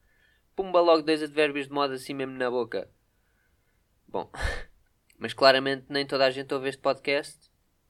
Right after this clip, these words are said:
porque vocês continuam a interromper os comediantes, pessoal. O que é que se está a passar? Vocês vão para concertos tocar bateria no público? Vocês levam uma bateria para um concerto e começam a tocar a meio do concerto? Não.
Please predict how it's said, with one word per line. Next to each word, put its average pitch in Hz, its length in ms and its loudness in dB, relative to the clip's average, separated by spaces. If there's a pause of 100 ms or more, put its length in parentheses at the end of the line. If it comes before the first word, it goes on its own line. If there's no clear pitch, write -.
(340)
porque 123 200 -18
vocês 113 340 -2
continuam 127 580 -6
a 147 60 -4
interromper 143 760 -4
os 147 120 -14
comediantes, 160 520 -6
pessoal. - 320 -16 (920)
O - 100 -20
que - 140 0
é 160 40 4
que 156 80 -16
se - 80 -10
está 147 140 2
a 151 60 2
passar? 120 500 -2
Vocês 160 320 -4
vão 165 120 -4
para 165 140 0
concertos 143 520 -6
tocar 139 240 4
bateria 131 380 -2
no 120 120 -8
público? 127 480 -10 (680)
Vocês 123 240 -4
levam 165 220 4
uma 156 160 2
bateria 147 400 0
para 170 140 -2
um 151 60 -8
concerto 151 440 -6
e 147 40 -12
começam 143 280 -6
a 127 40 -6
tocar 131 260 0
a 117 40 -2
meio 117 160 -4
do 113 60 -8
concerto? 110 420 -12
Não. 180 220 -2